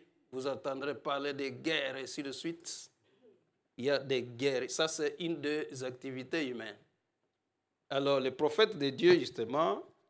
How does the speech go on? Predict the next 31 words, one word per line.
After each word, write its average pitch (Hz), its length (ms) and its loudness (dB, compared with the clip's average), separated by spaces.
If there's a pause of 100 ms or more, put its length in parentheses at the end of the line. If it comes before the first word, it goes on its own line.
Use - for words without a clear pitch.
(180)
montrent 180 400 8
que 202 180 12
ces 170 260 4
quatre 208 420 8
vents-là, 156 380 10
ce - 140 -2
sont 147 220 2
les 120 200 0
combats, 117 500 2
ce 139 140 -2
sont 131 220 -2
les 113 200 -2
guerres. 139 440 2 (840)
Euh, 117 580 4 (1160)
alors, 147 360 6
parmi 160 320 10
ces 151 200 6
guerres-là, 143 400 8
vous 139 100 -4
savez 139 400 0
que 160 100 0
la 120 140 -2
toute 127 240 -10
première 147 420 -2
guerre 135 260 -2
mondiale, 117 480 -4
c'était, 147 680 -2 (720)
euh, 113 320 -2
dix-neuf 117 420 -8
cent 127 220 -4
dix-huit. 104 720 -12